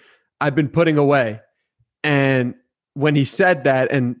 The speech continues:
when, when you, I read that, I was like, "Wow, that's exactly what he did with a huge event that had, for New Yorkers, had the, really their heart and the suffering and real, real suffering." So I thought that was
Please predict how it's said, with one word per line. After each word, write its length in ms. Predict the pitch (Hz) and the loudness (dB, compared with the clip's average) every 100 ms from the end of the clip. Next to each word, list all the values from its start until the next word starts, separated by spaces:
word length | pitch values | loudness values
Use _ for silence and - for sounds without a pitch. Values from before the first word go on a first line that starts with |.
| 143 | -6
when, 240 | 131 123 | -4 -4
when 200 | 131 120 | -4 -6
you, 120 | 117 - | -6 -6
I 80 | 123 | -4
read 300 | 120 160 123 | 0 0 0
that, 180 | 117 117 | -2 -2
I 60 | |
was 140 | 117 127 | -4 -4
like, 200 | 117 156 | -4 -2
"Wow, 320 | 165 113 107 | 0 -2 -2
that's 260 | 135 139 139 | -2 -2 -4
exactly 460 | 110 139 139 151 | -2 -2 -2 -2
what 160 | 127 123 | -2 -2
he 100 | 123 | -2
did 400 | 127 143 120 - _ _ 143 | 0 2 0 -4 _ _ -2
with 200 | 143 147 | 0 0
a 100 | 127 | -2
huge 500 | - 196 202 165 151 | -2 0 2 2 0
event 400 | 117 165 139 - _ _ _ | 0 0 0 -4 _ _ _
that 220 | 151 135 135 | -2 -2 -2
had, 380 | 143 139 120 - _ _ _ | -2 -2 -4 -20 _ _ _
for 160 | 160 | -2
New 120 | 139 135 | 0 2
Yorkers, 520 | 156 196 190 120 - | 2 2 0 -4 -2
had 280 | 135 120 127 | -4 -2 0
the, 280 | 127 123 - _ _ _ _ _ _ - | 0 0 -6 _ _ _ _ _ _ -8
really 340 | 139 165 160 | 0 2 2
their 180 | 135 131 | 2 0
heart 420 | 120 165 151 123 - | 0 2 2 0 -4
and 160 | 127 | -2
the 40 | 123 | -4
suffering 640 | - 160 143 139 120 117 | -2 -2 -2 -2 -2 -2
and 220 | 120 117 - - | -4 -6 -10 -8
real, 540 | 127 151 160 131 - | 0 2 2 2 -2
real 260 | 143 160 170 | -2 0 0
suffering." 540 | - 143 120 123 113 | 0 -2 -2 -4 -4
So 400 | 107 139 120 110 - _ _ _ - _ 127 | -4 -2 0 -2 -8 _ _ _ -20 _ -10
I 60 | |
thought 280 | - 139 131 | -2 -2 0
that 200 | 135 123 | 0 0
was 420 | 120 113 - - | 0 -4 -6 -16